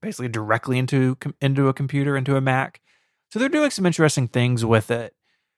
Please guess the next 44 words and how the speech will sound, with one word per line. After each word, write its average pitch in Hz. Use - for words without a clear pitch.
but 120
not 156
having 175
the 151
cable 135
in 131
the 123
box 113
is 110
a 107
little 110
frustrating 104
at 117
the 120
price 117
point. -
I 131
don't 110
know. 104
I 139
guess 160
they 165
think 135
most 135
people 123
aren't 117
gonna 113
use 117
these 143
features, 156
and 131
if 110
they 120
do, 117
they're 117
willing 113
to 113
buy 110
a 113
cable. 147
But 120
it, 139
it, 147
it, 147